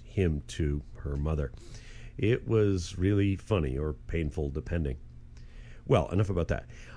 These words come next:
Um, this age factor isn't one, obviously, that I'd used in describing Harry before, but it does make for some changes to things. First off, I could tag his drinking to the fact that he's depressed about being old.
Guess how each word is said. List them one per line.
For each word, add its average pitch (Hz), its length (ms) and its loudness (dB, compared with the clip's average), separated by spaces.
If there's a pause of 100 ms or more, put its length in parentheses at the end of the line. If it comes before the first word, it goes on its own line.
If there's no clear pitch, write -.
Um, 110 320 8
this 131 200 4
age 185 200 2
factor 120 360 2
isn't 143 360 4
one, 92 400 4
obviously, 90 420 0
that 85 100 4
I'd 82 180 4
used 131 240 4
in 104 60 6
describing 82 400 2
Harry 85 260 2
before, 85 560 4 (240)
but 101 140 6
it 90 180 2
does 185 240 6
make 95 220 6
for 113 100 0
some 120 180 2
changes 190 360 2
to 110 100 2
things. 64 320 -2 (380)
First - 320 2
off, - 200 -2 (460)
I 185 100 0
could 151 200 -2
tag 123 300 4
his 101 260 6
drinking 117 500 6
to 95 100 2
the 82 120 4
fact 87 340 2
that 98 120 2
he's 101 180 2
depressed 90 400 -2
about 104 180 4
being 120 200 8
old. 160 340 2